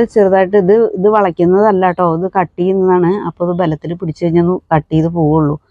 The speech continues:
ചെറുതായിട്ടൊന്ന് വളച്ചു കൊടുക്കുക. നമ്മളൊരു സാധനത്തിൽ ഇങ്ങനെ ഇരുത്തി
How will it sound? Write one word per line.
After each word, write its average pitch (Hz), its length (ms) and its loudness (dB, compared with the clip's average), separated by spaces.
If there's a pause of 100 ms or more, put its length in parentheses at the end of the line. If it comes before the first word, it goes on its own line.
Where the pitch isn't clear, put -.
(580)
ചെറുതായിട്ടൊന്ന് 185 720 2
വളച്ചു 165 240 -2
കൊടുക്കുക. 165 300 -4 (3000)
നമ്മളൊരു 185 380 2
സാധനത്തിൽ 180 420 0
ഇങ്ങനെ 190 260 4
ഇരുത്തി 185 380 -2